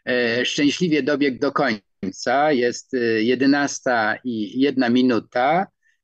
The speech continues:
Ja przełączam się teraz na, e, państwa pytania. Jeśli będę w stanie, e, no to spróbuję odpowiedzieć. Tych pytań jest cała masa,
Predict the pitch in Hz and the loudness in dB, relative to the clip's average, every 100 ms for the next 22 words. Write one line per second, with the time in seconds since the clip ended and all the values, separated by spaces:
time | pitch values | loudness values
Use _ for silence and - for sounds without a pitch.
0 | _ 135 143 135 - - 160 165 185 165 | _ -2 0 0 -4 -4 2 2 4 2
1 | 151 127 139 - 151 131 117 - 127 120 | 2 0 0 -2 0 0 -2 0 0 2
2 | 117 107 113 127 123 117 120 143 143 - | 0 -2 -4 -4 -2 -2 -2 0 0 -2
3 | - 117 - - 139 101 90 101 131 175 | -4 -4 -2 -4 -2 -2 -2 -2 -2 -2
4 | 208 _ _ _ _ - 151 - 147 151 | -4 _ _ _ _ 0 0 0 0 2
5 | 165 143 131 127 117 123 - - 156 127 | 2 2 2 2 0 -4 -6 -4 0 0
6 | 113 120 139 170 165 - _ _ _ - | 0 0 0 0 -2 -8 _ _ _ -12
7 | 131 131 123 127 139 143 131 - _ _ | -4 -2 0 0 0 -2 -4 -8 _ _
8 | _ _ _ _ _ _ _ _ _ _ | _ _ _ _ _ _ _ _ _ _
9 | _ - 135 127 147 139 131 - 139 120 | _ -2 0 4 4 4 2 0 -2 0
10 | 120 107 101 117 127 165 165 - - _ | 0 0 -2 0 0 0 -4 -14 -18 _
11 | _ _ 160 165 196 190 160 135 123 - | _ _ -6 -2 -2 0 2 4 2 -2
12 | - _ _ - 190 147 127 104 95 - | -14 _ _ -2 2 4 2 2 -4 -6
13 | 135 | -6